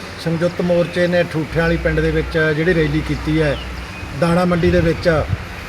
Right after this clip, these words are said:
ਸਾਰੇ ਹੀ ਪੰਜਾਬ ਪੱਧਰੇ, ਜ਼ਿਲ੍ਹਾ ਪੱਧਰੇ ਸੰਯੁਕਤ ਮੋਰਚੇ ਦੇ ਆਗੂ ਆਏ ਹੈ, ਵੱਖ-ਵੱਖ ਵਿਚਾਰਾਂ ਸਾਂਝੀਆਂ ਕੀਤੀਆਂ ਤੇ ਜਿਹੜੀ ਗਿਆਰਾਂ ਮੈਂਬਰੀ ਕਮੇਟੀ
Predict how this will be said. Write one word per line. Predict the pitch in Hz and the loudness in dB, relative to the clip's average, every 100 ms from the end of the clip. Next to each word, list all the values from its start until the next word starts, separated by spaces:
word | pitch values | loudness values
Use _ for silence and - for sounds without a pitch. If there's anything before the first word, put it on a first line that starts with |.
| - | -10
ਸਾਰੇ | - 165 180 196 202 | -4 2 6 8 8
ਹੀ | 208 | 6
ਪੰਜਾਬ | 202 180 170 175 | 4 4 4 4
ਪੱਧਰੇ, | 180 175 202 | 2 4 2
ਜ਼ਿਲ੍ਹਾ | 165 165 185 | 4 2 2
ਪੱਧਰੇ | 196 175 180 202 185 | 2 0 2 2 2
ਸੰਯੁਕਤ | - 165 160 165 | 0 -2 -2 -2
ਮੋਰਚੇ | 165 165 160 165 | 0 0 0 0
ਦੇ | 160 | 0
ਆਗੂ | 156 139 165 | 0 2 2
ਆਏ | 151 156 | 4 2
ਹੈ, | 165 151 - - - - - - | 2 0 -6 -12 -10 -12 -10 -2
ਵੱਖ-ਵੱਖ | 175 180 185 196 190 208 202 | 0 2 2 2 4 4 4
ਵਿਚਾਰਾਂ | 175 170 175 180 | 4 2 2 2
ਸਾਂਝੀਆਂ | 170 180 185 214 | 2 0 2 0
ਕੀਤੀਆਂ | 180 160 - 180 190 185 190 | 0 -4 -2 0 2 2 0
ਤੇ | 180 | 2
ਜਿਹੜੀ | 190 202 160 | 2 2 2
ਗਿਆਰਾਂ | 160 175 | 2 2
ਮੈਂਬਰੀ | 180 180 170 175 | 2 0 0 -2
ਕਮੇਟੀ | 175 170 190 220 | 0 2 2 2